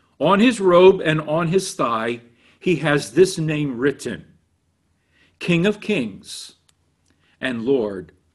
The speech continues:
of Lords. It's a very dramatic passage, isn't it?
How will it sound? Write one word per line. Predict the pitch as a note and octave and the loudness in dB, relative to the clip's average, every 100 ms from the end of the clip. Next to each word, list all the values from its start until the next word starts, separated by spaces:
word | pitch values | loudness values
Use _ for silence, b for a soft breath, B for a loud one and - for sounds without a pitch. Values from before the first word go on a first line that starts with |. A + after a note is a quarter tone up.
| _ | _
of | G2 F#2+ | -16 -12
Lords. | G#2 A2 G2 - _ - - - _ _ _ _ _ _ _ b b b | -10 -10 -10 -16 _ -20 -20 -20 _ _ _ _ _ _ _ b b b
It's | - | -6
a | E3 | 2
very | B3 C#4+ | 6 6
dramatic | A3+ G#3 G#3 F#3 F#3 | 4 0 0 0 -2
passage, | - G#3+ F#3+ D3+ B2+ | -6 -10 -6 -6 -2
isn't | E3+ - B2+ | -4 -4 -8
it? | G#2+ - _ | -10 -14 _